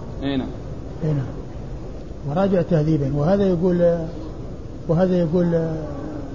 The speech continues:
Speaker 2: بخلافه، الموجود في التهذيب، تهذيب الكمال.
Speaker 1: أحد الإخوان يتكلم، يقول عن مس-،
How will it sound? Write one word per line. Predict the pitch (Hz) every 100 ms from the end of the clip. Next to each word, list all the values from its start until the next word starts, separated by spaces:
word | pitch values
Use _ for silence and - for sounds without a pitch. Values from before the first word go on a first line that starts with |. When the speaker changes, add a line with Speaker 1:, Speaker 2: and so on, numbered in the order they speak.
| - - - - 175
Speaker 2:
بخلافه، | 175 196 175 113 110 - - - - - - - 156
الموجود | 151 156 180 175 180 170 156
في | 151
التهذيب، | 156 156 147 147 - - - - - - - -
تهذيب | 170 160 151
الكمال. | 151 160 143 110 - - - - - - - - - - - - -
Speaker 1:
أحد | 139
الإخوان | 151 151 170 170
يتكلم، | 135 170 160 156
يقول | 147 160 151
عن | 147
مس-، | 151 147 156